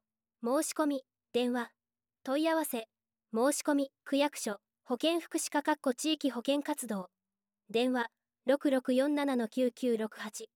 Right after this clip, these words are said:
ファックス、六六四四の一九三七。統合失調症等家族教室のご案内。無料、要申し込み。病気と付き合いながら、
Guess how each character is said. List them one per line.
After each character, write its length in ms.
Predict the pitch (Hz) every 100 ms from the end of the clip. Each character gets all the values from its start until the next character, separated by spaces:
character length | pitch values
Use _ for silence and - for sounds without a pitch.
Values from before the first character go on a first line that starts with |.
| _ _
フ 80 | 269
ァ 40 |
ッ 20 |
ク 140 | - -
ス、 200 | - - _ _
六 240 | 240 269 294
六 220 | 262 262
四 220 | 247 262
四 220 | 254 269 269
の 100 | 240
一 220 | 226 -
九 200 | - 247
三 280 | - 240 226
七。 280 | 208 208 - _ _ _ _
統 200 | 269 302
合 160 | 311 330
失 220 | - 285
調 200 | - 302
症 220 | 285 277
等 260 | 262 254 214 -
家 140 | 220
族 220 | 240 311
教 200 | - 359
室 220 | 330 -
の 120 | 226 185
ご 140 | 196
案 160 | 220 233
内。 240 | 208 196 _ _ _ _ -
無 100 | 214
料、 300 | 240 247 233 _ _
要 200 | 226 262
申 240 | 320 285 269
し 60 |
込 120 | - 226
み。 140 | 202 _ _ _ _ _
病 220 | 214 277 339
気 100 | -
と 120 | 320
付 160 | -
き 120 | - 311
合 60 |
い 60 | 320
な 120 | 320
が 100 | 302
ら、 200 | 226 202